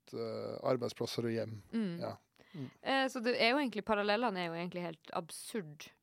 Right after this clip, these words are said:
Speaker 2: lik. At det er liksom, eh, det, <laughs> vi, vi snakket jo mye om det de første dagene demonstrantene, demonstrantene satt inne i O E D. Så sa vi jo sånn, De kommer jo aldri til å bære dem ut. De, de, du blir aldri båret ut så lenge du har kofte på. De kom, altså, regjeringen kommer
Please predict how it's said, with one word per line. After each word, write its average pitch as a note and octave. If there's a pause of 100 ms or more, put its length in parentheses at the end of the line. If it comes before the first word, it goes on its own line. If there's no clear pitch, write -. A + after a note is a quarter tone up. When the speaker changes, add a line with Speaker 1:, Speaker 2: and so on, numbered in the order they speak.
Speaker 2:
lik. A#3+ (540)
At G3
det G3+
er F#3
liksom, F3
eh, E3
det, G#3
<laughs> A3+
vi, G#3+ (100)
vi A#3+
snakket B3+
jo -
mye F#3+
om G3
det F#3
de F#3
første -
dagene F3
demonstrantene, F3+
demonstrantene G3
satt -
inne F#3 (180)
i F3
O F3
E E3+
D. F#3+ (560)
Så G#3+
sa G#3
vi E3+
jo F3
sånn, F3 (300)
De -
kommer G#3+
jo -
aldri F3+
til F3+
å D3+
bære F#3
dem E3+
ut. - (420)
De, G#3+
de, G#3
du G#3
blir A#3+
aldri A#3+
båret G3
ut G3+
så -
lenge F#3
du E3+
har F3
kofte -
på. - (440)
De G3
kom, A3+ (100)
altså, G#3
regjeringen G#3
kommer F#3+